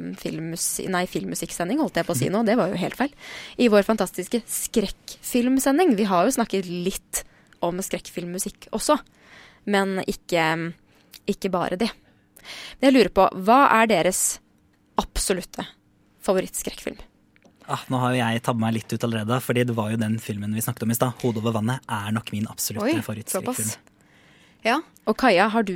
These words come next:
Speaker 1: en, har du en favorittskrekkfilm?
Speaker 3: Åh, jeg er jo, i tillegg til å være sur, også veldig kjedelig.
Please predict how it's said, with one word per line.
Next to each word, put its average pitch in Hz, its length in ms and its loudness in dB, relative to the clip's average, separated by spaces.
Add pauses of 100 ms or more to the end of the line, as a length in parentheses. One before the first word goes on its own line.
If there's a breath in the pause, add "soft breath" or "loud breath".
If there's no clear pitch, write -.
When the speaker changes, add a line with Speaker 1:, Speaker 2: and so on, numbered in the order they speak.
Speaker 1:
en, 196 220 0
har 202 280 0
du 185 140 -8
en 175 160 -6
favorittskrekkfilm? 196 720 -4 (120)
Speaker 3:
Åh, 214 440 2
jeg 220 420 4
er 202 240 2
jo, 214 140 4 (180)
i 202 280 0
tillegg 185 340 -2
til 214 100 2
å 202 60 2
være 196 140 2
sur, 202 380 0
også - 240 -2
veldig 196 160 0
kjedelig. 208 520 0